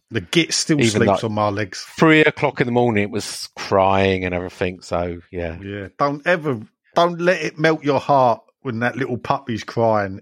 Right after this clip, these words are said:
Speaker 1: and you go,
Speaker 2: Yeah.
Speaker 1: All right, just to get some sleep, I'll let you on the bed because you'll never
Speaker 2: Yeah.
Speaker 1: get
Speaker 2: I'm gonna,
Speaker 1: fucking
Speaker 2: I'm gonna send you a picture just so you, uh, have a,
Speaker 1: Oh,
Speaker 2: a
Speaker 1: yeah.
Speaker 2: picture of it so you can.
Speaker 1: Lovely.
Speaker 2: Um,
Speaker 1: Well,
Speaker 2: anyway, uh,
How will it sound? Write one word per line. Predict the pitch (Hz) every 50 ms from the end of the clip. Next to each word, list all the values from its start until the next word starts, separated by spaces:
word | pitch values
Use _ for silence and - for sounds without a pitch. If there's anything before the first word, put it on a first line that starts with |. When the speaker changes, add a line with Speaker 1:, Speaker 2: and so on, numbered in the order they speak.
| -
Speaker 1:
and | 120 107 104
you | 104
go, | 98 107 101 101 104 101 - _ - - - _ _
Speaker 2:
Yeah. | 95 90 85
Speaker 1:
All | 135 127 120 113
right, | 101 92 95 - _ 107 -
just | - 180 170 131 - - - -
to | 139
get | - 180 175 -
some | - - 135 117
sleep, | - - - 143 120 113 110 -
I'll | 110 104
let | 107 113 -
you | 113 107
on | 107 104 101
the | 95
bed | - 104 98 92 90 - _ _ _ _ _ _ _ _ _ _ _ _ _ _ -
because | - - - 120 92 110
you'll | 110
never | 113 113 113 -
Speaker 2:
Yeah. | 101
Speaker 1:
get | 87 - - -
Speaker 2:
I'm | 135 151
gonna, | 175 180 185
Speaker 1:
fucking | 190 190
Speaker 2:
I'm | 190
gonna | 196 190
send | - - - 233 233 190 -
you | 208
a | 185
picture | - - - - - - - - 92 82 - - -
just | - 151 - -
so | - - 127
you, | 123 113 107 107 107 104 101 98 98 95 95
uh, | 90 90 90 90 90 - - -
have | - 107 95 101
a, | 98 92 -
Speaker 1:
Oh, | 156
Speaker 2:
a | 101
Speaker 1:
yeah. | 98 - -
Speaker 2:
picture | - 104 - - - - 92
of | 85 92
it | 82 - -
so | - -
you | 92 92 90
can. | - 120
Speaker 1:
Lovely. | 101 90 90 - - - - _ _ - - _ - _ _ _ _ _ _ - _ _ _ _ -
Speaker 2:
Um, | 104 95 92 98 131
Speaker 1:
Well, | 143 151
Speaker 2:
anyway, | 156 139 107 101 92 90 90 - -
uh, | - 139 139 139 143 143 143 143 143 143 143 143 139